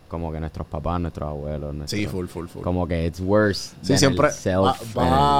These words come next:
Speaker 1: el, en la con-, es que si están conscientes del, de eso.
Speaker 2: Sí, el, el, el, como que el, el
Speaker 1: Va desapareciendo.
Speaker 2: social, ah, va <laughs> desapareciendo,
Speaker 1: Y mientras
Speaker 2: literal.
Speaker 1: más jóvenes son, como que
Speaker 2: Más, más aware
Speaker 1: más
Speaker 2: están.
Speaker 1: aware todavía están y menos les importa,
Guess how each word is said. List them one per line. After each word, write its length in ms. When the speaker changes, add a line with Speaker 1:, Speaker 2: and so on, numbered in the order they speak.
Speaker 1:
el, 60
en 60
la 100
con-, 420
es 160
que 140
si 100
están 200
conscientes 540
del, 420
de 200
eso. 220
Speaker 2:
Sí, 280
el, 260
el, 160
el, 300
como 260
que 60
el, 360
el 360
Speaker 1:
Va 120
desapareciendo. 880
Speaker 2:
social, 80
ah, 220
va 140
<laughs> 0
desapareciendo, 1000
Speaker 1:
Y 40
mientras 140
Speaker 2:
literal. 120
Speaker 1:
más 180
jóvenes 380
son, 180
como 340
que 320
Speaker 2:
Más, 440
más 180
aware 320
Speaker 1:
más 180
Speaker 2:
están. 140
Speaker 1:
aware 220
todavía 360
están 280
y 60
menos 260
les 160
importa, 1000